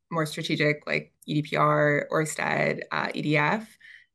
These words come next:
It's interesting that, to me, that, like, the large strategics, even within those, there's a lot of, um,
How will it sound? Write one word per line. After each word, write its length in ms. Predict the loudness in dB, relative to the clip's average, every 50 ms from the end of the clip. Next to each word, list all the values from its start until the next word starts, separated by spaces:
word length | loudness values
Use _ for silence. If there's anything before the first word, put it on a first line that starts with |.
| _ _
It's 300 | -2 -2 -2 -2 -4 -4 2 4
interesting 560 | 4 6 6 4 2 2 0 -4 -6 -4 0
that, 320 | 2 4 4 2 0 _ -12
to 100 | -8 -6
me, 300 | -2 -2 0 0 0 -2
that, 240 | -2 -4 -4 -4
like, 200 | -4 -6 -6 -4
the 80 | -4 -2
large 320 | 0 0 0 0 -2 -4
strategics, 640 | -6 -8 -8 -6 -6 -6 -4 -4 -4 -4 -4 -4 -6 -6
even 240 | -6 -4 -2 -2
within 260 | -2 -2 -4 -6 -6 -4
those, 380 | -2 -2 -2 -2 -4 -6 -4
there's 200 | -4 -4 -4 -2
a 60 | -2
lot 180 | 0 0 0 0
of, 300 | 0 -2 -2 -4 -6 -12 -8 -6
um, 500 | -4 -2 -2 -2 -4 -6 -8 -10 -10 -12